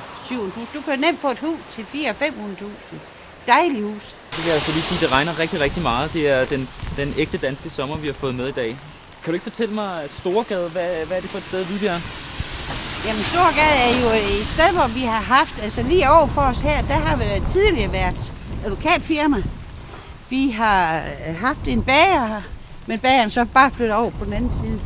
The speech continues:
Speaker 1: hvor vi lige kommer fra. Og så har vi en, øh, en, øh, Gulde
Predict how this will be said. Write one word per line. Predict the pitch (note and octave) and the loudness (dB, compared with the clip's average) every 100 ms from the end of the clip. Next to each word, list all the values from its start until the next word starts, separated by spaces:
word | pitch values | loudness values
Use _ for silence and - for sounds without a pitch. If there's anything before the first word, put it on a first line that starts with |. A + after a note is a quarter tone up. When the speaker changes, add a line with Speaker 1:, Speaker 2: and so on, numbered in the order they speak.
| - | -6
Speaker 1:
hvor | G3 | -6
vi | G3 | -6
lige | F#3+ A#3+ | -4 -4
kommer | - A#3+ F3+ | 0 0 0
fra. | - F3+ F#3 - - - - - - - | -2 -4 -4 -8 -20 -20 -20 -20 -16 -12
Og | A#3+ | -4
så | F4 | -2
har | D#4+ D#4 | -2 -2
vi | A#3+ | -4
en, | A#3 G#3+ | -8 -10
øh, | G3 E3+ F3 | -10 -12 -12
en, | G3 | -10
øh, | F3 D#3 F3 | -10 -12 -14
Gulde | D4 D4+ | -12 -10